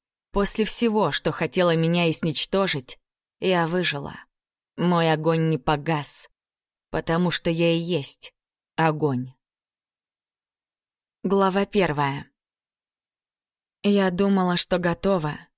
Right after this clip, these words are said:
что смогу смотреть в его глаза без содрогания, но нет.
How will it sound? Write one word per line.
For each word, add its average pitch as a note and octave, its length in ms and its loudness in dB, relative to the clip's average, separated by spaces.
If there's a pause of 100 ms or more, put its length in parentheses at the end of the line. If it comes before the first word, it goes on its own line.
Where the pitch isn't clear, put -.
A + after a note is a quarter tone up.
(220)
что - 240 -2
смогу G3 400 2
смотреть F3 500 0
в - 60 -12
его D#3+ 240 2
глаза E3 400 2
без D#3+ 160 -2
содрогания, F3 960 0 (160)
но D3+ 540 -2 (240)
нет. E3 640 -2